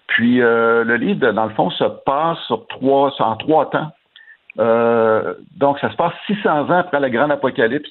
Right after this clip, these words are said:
nucléaire, c'est-à-dire le grand déluge des flammes. Donc, euh, tout a été rayé de la carte, puis, euh, les, les survivants qui sont là, ben,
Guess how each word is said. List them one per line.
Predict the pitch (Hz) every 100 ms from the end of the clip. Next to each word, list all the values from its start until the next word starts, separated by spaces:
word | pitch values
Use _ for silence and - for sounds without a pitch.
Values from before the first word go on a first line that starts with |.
| -
nucléaire, | 127 135 113 107 107 131 98
c'est-à-dire | 92 104
le | 101
grand | 123
déluge | 117 113 117 117
des | 107 101
flammes. | - 113 135 -
Donc, | 120 135 117
euh, | 107 110 107 - 78 80 -
tout | 147 143
a |
été | 123 143
rayé | 127 135 135
de |
la | 104
carte, | - 131 151 -
puis, | 110 107
euh, | 101
les, | 98
les | 76 71 87 71 -
survivants | - 143 123 117 110 139 147 151 - _ _ _ _ _
qui | - -
sont | 151 123
là, | 131 180
ben, | 139